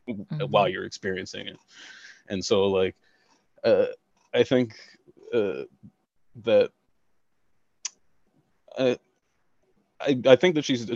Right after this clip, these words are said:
Speaker 1: articulating something that was definitely something that was experienced, uh, by several people, but, or by many people in, in those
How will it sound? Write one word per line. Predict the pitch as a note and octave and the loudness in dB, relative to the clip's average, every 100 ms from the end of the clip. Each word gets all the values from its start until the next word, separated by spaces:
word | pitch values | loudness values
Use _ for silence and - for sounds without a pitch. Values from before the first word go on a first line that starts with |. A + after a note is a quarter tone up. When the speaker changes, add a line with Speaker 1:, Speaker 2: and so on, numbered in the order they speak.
| G#2 | -4
Speaker 1:
articulating | A#2+ A2+ A2+ A2 G2+ G2+ G2+ | -2 0 -2 -2 -2 -2 -4
something | G#2+ G2+ G#2 | -6 -4 -6
that | G2+ G2+ - _ - | -6 -8 -12 _ -8
was | A#2+ - | -6 0
definitely | B2 A#2+ A2 | 2 2 -2
something | G#2 G#2 G#2 | -4 -6 -4
that | G2+ G2+ - - | -2 -4 -6 -6
was | A#2 G#2 | -4 -4
experienced, | F#2+ - G2 F#2+ G#2 G2+ - - _ _ - | -6 -6 -6 -6 -10 -14 -20 -20 _ _ -6
uh, | G#2 G2 F#2+ F#2 G#2 - | -2 0 -2 -4 -10 -10
by | G2+ F#2+ F#2 G2 G#2+ | -2 0 0 -2 -8
several | - G2+ F#2+ | -4 -4 -4
people, | F#2+ G2 | -8 -8
but, | G2 G2 - _ - | -6 -8 -8 _ -6
or | G#2 G2 | -4 -4
by | - G2 G#2 | -4 -4 -4
many | A#2 G2+ | -4 -2
people | G#2 F#2+ G2+ G2 F#2 | -4 -8 -6 -8 -8
in, | G2+ G2+ G2 G2+ | -6 -4 -4 -4
in | G#2+ G2+ | -4 -4
those | F#2+ F#2+ | -4 -8